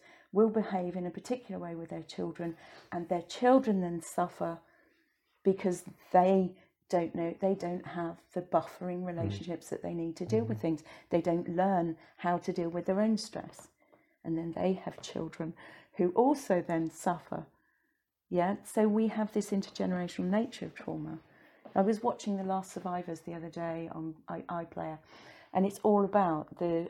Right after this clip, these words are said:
Speaker 1: Holocaust. And the children of parents were on there with their parents,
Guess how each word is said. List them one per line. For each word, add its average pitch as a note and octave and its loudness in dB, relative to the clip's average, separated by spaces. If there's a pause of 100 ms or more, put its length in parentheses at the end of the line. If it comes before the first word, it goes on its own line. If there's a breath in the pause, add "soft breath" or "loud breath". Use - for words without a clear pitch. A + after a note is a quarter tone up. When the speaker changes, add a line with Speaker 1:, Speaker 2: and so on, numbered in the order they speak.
Speaker 1:
Holocaust. E3 -6 (720)
And F#3 2 (520 soft breath)
the G3 8
children A3+ 0
of F3 -4
parents F#3 -2
were F3 0
on F3 -2
there E3 -4
with E3+ -6
their D#3+ -6
parents, E3+ -8